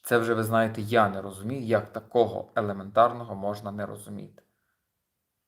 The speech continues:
Тому що передусім це є безпека тої людини, яка це робить, і безпека тих людей, які є, ну, навколо.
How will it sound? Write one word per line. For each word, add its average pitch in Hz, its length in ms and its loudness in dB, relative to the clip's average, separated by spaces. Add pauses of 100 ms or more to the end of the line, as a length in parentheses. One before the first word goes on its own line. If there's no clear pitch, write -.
(680)
Тому 127 200 0
що 110 180 -10
передусім 113 580 -2
це 110 140 -6
є 104 60 -2
безпека 107 720 0 (640)
тої 107 280 2
людини, 101 340 -6
яка 104 180 -6
це 101 200 -8
робить, 101 460 -2 (800)
і 127 80 -4
безпека 110 720 2 (360)
тих 110 280 -4
людей, 113 540 2 (1000)
які 113 280 -8
є, 113 380 -4 (100)
ну, 101 220 -10 (1700)
навколо. 110 580 0